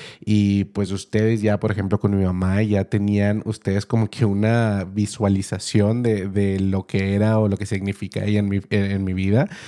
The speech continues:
pero nunca habían tenido la oportunidad de, de verla así directamente o escuchar sus palabras o cosas así. Creo que sí la había mostrado en algunos videos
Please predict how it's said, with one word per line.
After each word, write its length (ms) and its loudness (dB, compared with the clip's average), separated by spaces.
pero 240 4
nunca 340 2
habían 200 2
tenido 260 2
la 80 2
oportunidad 880 0
de, 400 0
de 160 0
verla 320 0
así 160 -4
directamente 720 -2
o 100 0
escuchar 380 -6
sus 140 -12
palabras 500 -2
o 60 -8
cosas 340 -6
así. 280 -8
Creo 300 2
que 140 -4
sí 240 0
la 100 2
había 220 0
mostrado 580 0
en 80 2
algunos 380 0
videos 560 0